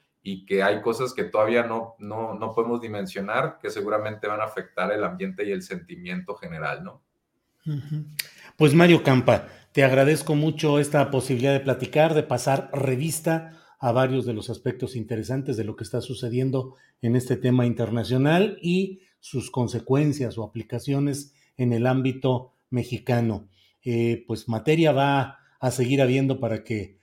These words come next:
Speaker 2: sigamos platicando y por, por esta ocasión, muchas gracias, Mario.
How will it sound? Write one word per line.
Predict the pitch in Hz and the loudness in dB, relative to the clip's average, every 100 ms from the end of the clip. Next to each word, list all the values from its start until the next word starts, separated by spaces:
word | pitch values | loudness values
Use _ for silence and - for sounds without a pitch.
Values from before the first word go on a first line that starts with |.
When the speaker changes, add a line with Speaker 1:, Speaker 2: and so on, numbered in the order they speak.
| _ | _
Speaker 2:
sigamos | - 127 139 139 | -6 -2 0 0
platicando | 135 113 - 143 143 | -2 -4 -2 -2 0
y | 139 | -2
por, | 135 110 117 | -2 -4 -4
por | - 123 | -4 -6
esta | 127 | -2
ocasión, | 123 110 110 127 156 151 - _ - | -4 -2 -4 0 -2 -2 -12 _ -6
muchas | 123 127 120 | -4 0 0
gracias, | 123 127 123 107 | 0 0 -2 -2
Mario. | 123 117 101 | -2 0 -4